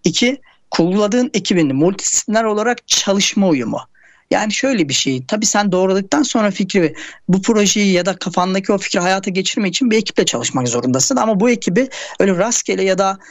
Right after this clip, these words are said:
birazcık arkadaşlık ilişkilerinden yola çıkarak seçmemen gerekiyor. Eğer böyle bir hataya kalkışıyorsan muhtemelen orası biraz kahvehaneye dönecektir ve sonraki aşamada senin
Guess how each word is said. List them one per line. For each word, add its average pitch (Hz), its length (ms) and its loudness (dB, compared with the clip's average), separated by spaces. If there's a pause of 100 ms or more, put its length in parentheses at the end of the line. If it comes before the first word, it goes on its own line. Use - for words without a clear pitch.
(200)
birazcık 190 400 0
arkadaşlık 190 560 0
ilişkilerinden 190 680 0
yola 190 240 4
çıkarak 196 420 -2
seçmemen 131 560 -2
gerekiyor. 120 400 0
Eğer 175 140 0
böyle 196 220 0
bir 208 40 4
hataya 196 340 0
kalkışıyorsan 196 680 0 (320)
muhtemelen 196 640 2 (180)
orası 196 400 0
biraz 196 220 0
kahvehaneye 185 680 0
dönecektir 139 540 -2
ve 196 160 4 (380)
sonraki 196 640 0
aşamada 156 500 0
senin 185 480 -2